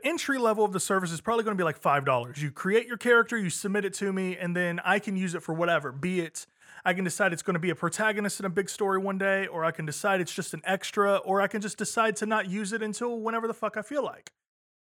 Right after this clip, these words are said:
Uh, but that would be just a simple process. I have a character creation system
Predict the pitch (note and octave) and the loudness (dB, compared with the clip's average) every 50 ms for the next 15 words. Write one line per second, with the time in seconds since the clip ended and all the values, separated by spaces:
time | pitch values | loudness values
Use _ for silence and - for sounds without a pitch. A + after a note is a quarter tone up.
0 | _ _ - - _ - F#3+ F#3+ F#3+ F#3+ F#3 F#3 F3 D3+ E3+ G#3 G#3 F3 D#3 - | _ _ -20 -14 _ 0 2 4 4 4 4 2 0 0 0 0 0 0 -2 -6
1 | - D3+ F3+ F3+ F#3+ G#3 G3+ G3+ E3+ G#3 G3+ F#3+ D#3+ G#3 F#3+ - - E3+ - - | -2 2 2 2 2 2 0 -4 -2 -4 -4 -4 -4 -6 -6 -4 -6 -6 -6 -4
2 | A3 G#3 - B3+ - - A3 G#3+ G#3 - - - G#3 F#3 - D#3+ C3 D#3+ E3 D3 | -4 -4 -4 -6 -2 0 2 2 2 2 0 -2 -2 -2 -2 -2 0 0 0 -2
3 | C#3 - - G#3+ A3+ A3+ - A#3 - - - A3 G#3+ G#3 G3+ G3 - - G3+ F#3+ | -4 -2 0 2 2 2 0 -4 -4 -4 -4 -2 0 2 2 0 0 -4 -6 -6
4 | - - G3 E3+ - - F#3 F3 E3+ | -4 -2 -4 -4 -4 -4 -6 -6 -6